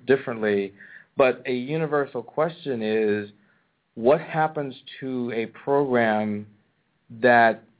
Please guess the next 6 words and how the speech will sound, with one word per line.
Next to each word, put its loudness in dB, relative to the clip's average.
inherently 0
doesn't 0
have 0
a, 0
uh, -2
a, -10